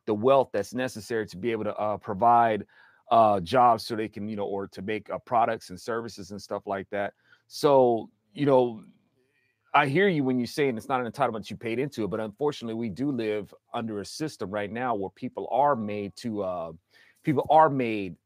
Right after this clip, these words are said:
to buy into what people, you know, feel entitled to. Um, these are reasons why, uh, you know, the Lord himself says that the poor will always be with you, right?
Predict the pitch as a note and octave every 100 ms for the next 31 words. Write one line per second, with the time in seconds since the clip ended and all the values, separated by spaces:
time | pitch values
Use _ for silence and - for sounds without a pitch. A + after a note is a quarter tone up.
0 | _ - F#2 - _ _ - D3+ C#3 C3+
1 | C3 B2 A2+ G2 F#2+ - A#2 G#2 G2 F#2+
2 | G2 F#2+ F2+ - G2+ F#2+ E2 - B2 A2
3 | F2+ - D#2 D2+ _ - - - - C3
4 | A#2+ A2 F#2 - _ _ _ _ _ _
5 | - - C#3 F#3 D3+ C3 D3+ E3+ D3+ B2
6 | B2+ C3 B2+ F#2+ A2+ G#2+ F2 A#1 A1+ A#1
7 | _ _ _ _ _ - C#3+ B2+ A2+ A#2+
8 | C#3 F#3 D#3 A#2+ B2 G2 E3+ D#3+ A#2 -
9 | D#3 C#3+ B2 - - - A#2 - G2+ -
10 | F3+ D#3 A2+ F#2+ F#2+ _ _ _ - A2+
11 | A#2+ C#3 C#3+ C3 G#2+ B2+ A#2 D3 C#3+ -
12 | A#1+ _ _ _ _ G2 A2+ A2+